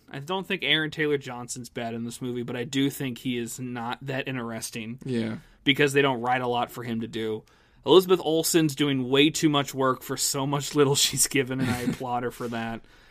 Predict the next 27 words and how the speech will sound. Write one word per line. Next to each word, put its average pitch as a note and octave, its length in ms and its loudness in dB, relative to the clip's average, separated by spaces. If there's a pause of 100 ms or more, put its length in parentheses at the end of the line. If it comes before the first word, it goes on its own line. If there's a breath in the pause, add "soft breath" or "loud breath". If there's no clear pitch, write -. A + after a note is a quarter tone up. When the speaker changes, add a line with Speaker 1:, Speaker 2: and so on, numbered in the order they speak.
(200 soft breath)
Speaker 1:
Ken E3+ 240 6
Watanabe D3 720 4
is B2 200 2 (160)
absolutely C3+ 580 -2
wonderful B2 540 -4
as A#2 80 -6
Serizawa, A#2 760 -8
and B2 100 -8
you A#2 100 -6
can't, - 240 -6
I C#3 100 -6
can't E3 220 4
think C#3+ 100 2
of C3+ 80 -4
anyone C3+ 340 -2
else B2+ 260 -6
who C3 120 -4
would B2 100 -6
have A#2+ 120 -10
hit - 320 -10 (320)
the - 80 -8
same C3+ 520 2
emotional B2+ 520 -4
feeling C3 400 -6
that B2 120 -10
he C#3 200 -6
does A#2 600 -2